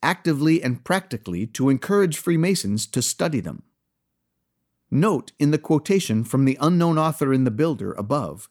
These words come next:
the statement, "There is no need to justify its use in this day and age." The main point is that in Freemasonry, the liberal arts and sciences symbolize an education.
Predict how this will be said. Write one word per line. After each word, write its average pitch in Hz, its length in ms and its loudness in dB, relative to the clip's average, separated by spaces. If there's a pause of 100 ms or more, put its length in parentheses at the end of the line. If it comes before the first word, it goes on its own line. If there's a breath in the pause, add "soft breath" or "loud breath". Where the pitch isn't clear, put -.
(140)
the 120 80 -2
statement, - 680 -4 (1200)
"There 131 140 -2
is 190 180 4
no 185 220 4
need 170 580 2
to 139 80 0
justify 127 600 0
its 127 320 -2
use 143 340 0
in 143 220 2
this 156 200 0
day 147 240 2
and 131 100 2
age." - 540 -8 (1200)
The 120 80 2
main 175 360 4
point 170 460 -2
is 117 160 -2
that 139 160 0
in 180 220 2
Freemasonry, 180 880 0
the 123 100 0
liberal 165 400 2
arts 170 260 0
and 139 100 0
sciences 117 640 -2
symbolize 120 720 0
an 135 180 -2
education. 151 680 -2